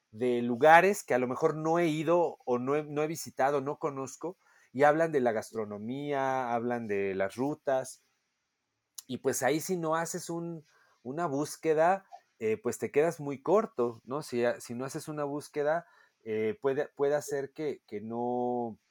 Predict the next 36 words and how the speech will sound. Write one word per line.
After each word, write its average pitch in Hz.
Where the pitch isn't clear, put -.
pues 135
que 170
no 208
seas, 247
eh, 120
eh, 110
pues 135
realmente, 160
eh, 110
mm, 135
honesto, 170
que 131
no 135
seas, 147
eh, 110
correcto 147
con 127
lo 120
que 123
estás 147
proponiendo. 135
No 180
nada 240
más 226
con 247
los, 208
fíjate 196
que 156
no 156
nada 202
más 190
con, 180
con 151
esta 175
parte 170
cultural 123